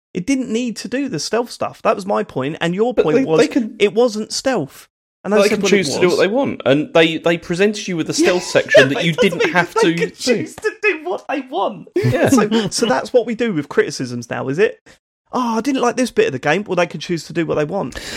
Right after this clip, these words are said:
Speaker 2: Well, no,
Speaker 1: Well,
Speaker 2: because
Speaker 1: yeah,
Speaker 2: also
Speaker 1: obviously, but
Speaker 2: Okay, so what? Explain to me one more time.
Speaker 1: <laughs>
Speaker 2: Why, why did you significantly dislike the fact that they put a stealth section in
Speaker 1: I,
Speaker 2: there?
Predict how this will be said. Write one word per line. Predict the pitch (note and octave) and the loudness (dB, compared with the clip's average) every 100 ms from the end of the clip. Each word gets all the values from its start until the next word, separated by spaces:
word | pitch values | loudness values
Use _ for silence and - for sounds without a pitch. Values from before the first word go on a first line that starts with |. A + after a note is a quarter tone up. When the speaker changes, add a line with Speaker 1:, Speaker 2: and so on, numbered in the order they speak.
| - _ | -16 _
Speaker 2:
Well, | C4 | 4
no, | C4+ | 6
Speaker 1:
Well, | A3 | 6
Speaker 2:
because | A3 A3 | 2 2
Speaker 1:
yeah, | C4 D#3+ | 4 4
Speaker 2:
also | G#3 | 4
Speaker 1:
obviously, | G3+ D#3+ D3 | 4 2 0
but | C3+ D#3 D#3 _ _ _ _ _ _ _ G3 | -4 -2 -6 _ _ _ _ _ _ _ 2
Speaker 2:
Okay, | A3 G3 | 4 4
so | G#3 | 2
what? | A#3+ C#4 - _ _ | 2 0 -4 _ _
Explain | - - B3 A#3+ | -6 2 2 2
to | B3 | 0
me | G#3 F3+ _ | -2 -2 _
one | F3 F3+ | -4 0
more | E3+ D3 | 2 0
time. | - D3+ G2+ E2+ A#2+ - _ _ - | 0 -2 0 0 -4 -10 _ _ -18
Speaker 1:
<laughs> | - - - - | -8 0 0 0
Speaker 2:
Why, | D#3+ F#3 G#3+ G3 - | 4 6 6 2 0
why | E3 G#3+ | 0 2
did | G#3+ G3 | 0 -2
you | F#3 F3 E3 - _ _ _ _ | -4 -4 -6 -10 _ _ _ _
significantly | - E3 C#3+ D#3 - C#3+ D3+ C3 | -2 -2 2 0 0 -6 -2 0
dislike | C3 C3+ C#3+ C3 A2 - - - | 0 0 0 0 -2 -8 -20 -2
the | C3 | -2
fact | B2 C#3 - | 2 0 2
that | |
they | E2 A#2 | -2 0
put | D3 | 0
a | B2+ | 0
stealth | A#2 A2+ | 0 0
section | - - - F2 | -2 -6 -4 -2
in | |
Speaker 1:
I, | G#3 | -2
Speaker 2:
there? | - | -2